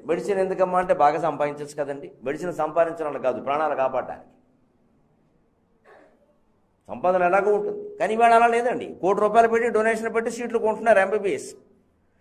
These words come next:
బయటకు వచ్చి పది కోట్లు వసూలు చేస్తున్నారు. మరి వ్యాపారం కాకపోతే ఏమవుతుంది? దీనే తల్లిదండ్రులు కూడా ప్రోత్సహిస్తున్నారు. ఇంజనీరింగ్, ఇంజనీరింగ్, ఇంజనీరింగ్ అన్నారు. ఓ, అందరూ అడ్డమైన వాళ్ళు ఇంజనీరింగ్ చేసేసారు మొత్తం. ఇప్పుడు ఇంజనీర్ కాని వాళ్ళు లేడు అసలు.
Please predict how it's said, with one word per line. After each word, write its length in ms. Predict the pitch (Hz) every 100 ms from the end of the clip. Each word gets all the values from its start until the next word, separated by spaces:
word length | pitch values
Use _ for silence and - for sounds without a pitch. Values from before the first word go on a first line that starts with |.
| _ -
బయటకు 260 | 202 233
వచ్చి 140 | 247 247
పది 200 | 247 240
కోట్లు 260 | 247 247
వసూలు 240 | 226 208 151
చేస్తున్నారు. 360 | 127 - - - - -
మరి 100 | 190
వ్యాపారం 400 | 196 214 233 233
కాకపోతే 240 | 233 233
ఏమవుతుంది? 400 | 233 226 - - - _ _ _ _ _ _ _ _
దీనే 260 | 190 226 254
తల్లిదండ్రులు 460 | 220 233 247 247
కూడా 160 | 240 247
ప్రోత్సహిస్తున్నారు. 800 | 240 233 233 220 202 180 95 - - _ _ _ _ _ _ _ _ _ _ _ _ _ _ _
ఇంజనీరింగ్, 520 | 151 196 214 214 208
ఇంజనీరింగ్, 480 | 202 208 214 214 208
ఇంజనీరింగ్ 520 | 202 208 208 208 208
అన్నారు. 260 | 196 185 165
ఓ, 100 | 190
అందరూ 320 | 196 190 208
అడ్డమైన 440 | 208 180 208 214 214
వాళ్ళు 220 | 214 214
ఇంజనీరింగ్ 420 | 202 202 202 196
చేసేసారు 420 | 170 165 156 139
మొత్తం. 200 | 127 156
ఇప్పుడు 160 | 175 175
ఇంజనీర్ 340 | 190 214 214
కాని 200 | 190 190
వాళ్ళు 180 | 202 175
లేడు 140 | 165 147
అసలు. 180 | -